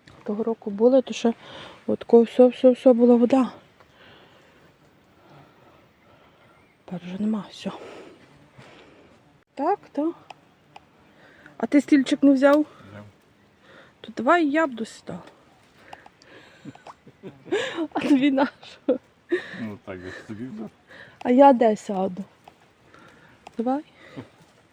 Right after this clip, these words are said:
Speaker 1: А люд, жаба, е, ця. Пташка згори полетіла, жаба настрашилася, скочила. Все, ми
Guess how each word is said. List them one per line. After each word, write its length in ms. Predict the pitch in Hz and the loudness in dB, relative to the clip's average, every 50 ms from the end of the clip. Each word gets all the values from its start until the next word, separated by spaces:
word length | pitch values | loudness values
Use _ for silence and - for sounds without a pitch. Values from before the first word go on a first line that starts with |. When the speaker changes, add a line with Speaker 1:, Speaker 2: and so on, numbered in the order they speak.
| - - - - - - - - - _ _ _ - - - - - - - - - - - _ _ _ _ _ _ _ _ _ _ _ _ _ _ _ _ | -20 -20 -20 -20 -20 -20 -20 -20 -20 _ _ _ -20 -18 -18 -18 -18 -20 -20 -20 -20 -20 -20 _ _ _ _ _ _ _ _ _ _ _ _ _ _ _ _
Speaker 1:
А 180 | - 226 233 247 | -2 0 0 2
люд, 540 | 247 254 269 294 302 - - - 320 - - _ _ _ _ _ _ _ _ _ _ _ _ _ _ - | 2 2 2 2 0 0 -2 -6 -10 -10 -12 _ _ _ _ _ _ _ _ _ _ _ _ _ _ -10
жаба, 520 | 202 196 220 247 277 285 240 240 240 240 - - _ _ _ _ _ _ | -4 0 0 2 2 2 0 0 -2 -2 -4 -8 _ _ _ _ _ _
е, 320 | 240 - 220 220 220 220 214 - | -10 -6 -4 -2 -2 -2 -2 -2
ця. 220 | - - 196 190 - _ - - - - - - - - _ _ _ - - - - - - - _ - - - - - - _ _ _ _ _ | -2 -2 -2 -2 -4 _ -16 -20 -20 -20 -20 -20 -20 -20 _ _ _ -10 -6 -6 -6 -6 -8 -20 _ -20 -20 -20 -20 -20 -20 _ _ _ _ _
Пташка 420 | - - - 262 277 - - - 254 | -8 -2 0 0 0 0 -2 -4 -2
згори 260 | 233 240 240 247 262 | 0 0 2 0 0
полетіла, 520 | 240 - 240 233 226 - - 240 226 214 | 0 0 -2 -2 -2 -2 -2 0 0 0
жаба 240 | 202 220 240 233 240 | 2 0 0 0 0
настрашилася, 640 | 233 233 226 - 226 233 233 - - 220 214 - 220 | -2 -4 -6 -6 -6 -8 -6 -6 -6 -6 -6 -8 -10
скочила. 460 | 214 - - 226 214 - - - 190 - _ _ - - - - - - _ _ _ _ _ _ _ _ _ _ _ _ _ _ _ _ _ _ _ _ _ _ _ _ _ | -14 -10 -6 -6 -6 -6 -8 -12 -16 -16 _ _ -20 -20 -20 -20 -20 -20 _ _ _ _ _ _ _ _ _ _ _ _ _ _ _ _ _ _ _ _ _ _ _ _ _
Все, 220 | - - - 165 151 - - | -20 -18 -16 -16 -16 -12 -8
ми 200 | - 214 220 226 | -6 -4 -4 -4